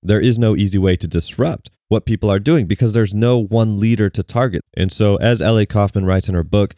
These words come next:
after this May Day tribe and after this kind of shift in the way the U S government responded to protests, you know, there was this,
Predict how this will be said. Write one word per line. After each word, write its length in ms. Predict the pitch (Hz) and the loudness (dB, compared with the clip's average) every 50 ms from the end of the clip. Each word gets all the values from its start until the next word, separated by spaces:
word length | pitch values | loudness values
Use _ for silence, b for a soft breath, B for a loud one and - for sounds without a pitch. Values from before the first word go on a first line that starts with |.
| _ _ _ | _ _ _
after 340 | - 101 107 113 113 - 120 | -2 0 0 0 0 0 -2
this 220 | 101 101 95 - 95 | -2 0 -2 -2 0
May 180 | 98 101 101 | 0 2 2
Day 140 | 101 101 95 | 2 2 0
tribe 460 | 87 - - 101 92 92 90 90 87 | -2 -2 -2 0 2 2 2 0 0
and 120 | 87 82 - | -2 -2 0
after 240 | 101 117 113 - | -2 0 0 0
this 160 | 107 101 95 - | 0 0 -2 -2
kind 220 | - 113 107 101 | -2 -2 0 0
of 80 | 90 87 | 0 -2
shift 480 | - - - - 123 117 107 - - | -4 -8 -4 -2 0 0 0 -2 -4
in 140 | - 92 95 | -4 -2 -2
the 80 | 95 90 | 0 0
way 240 | 90 98 95 95 | 0 2 2 2
the 140 | 92 87 87 | 0 -2 -2
U 180 | 87 104 117 104 | 0 2 2 2
S 100 | 95 - | 0 -2
government 420 | - - 101 92 92 95 92 - | -2 -2 -2 0 0 -2 -2 -2
responded 680 | - 113 98 - - - 87 92 107 120 123 123 113 - | -2 -4 -4 -4 -6 -4 -2 0 0 2 2 0 0 0
to 80 | 104 | -4
protests, 680 | - - - 92 80 76 - - 78 69 69 78 - - - _ _ _ _ _ _ _ _ | -6 -4 -2 -2 -2 -2 -2 -4 -4 -4 -4 -6 -8 -12 -20 _ _ _ _ _ _ _ _
you 260 | - - - - 107 | -20 -20 -12 -6 -2
know, 120 | 110 131 135 | 0 0 2
there 120 | 135 160 | 2 2
was 140 | 156 156 131 | 0 0 0
this, 160 | 143 143 131 | -2 -2 -2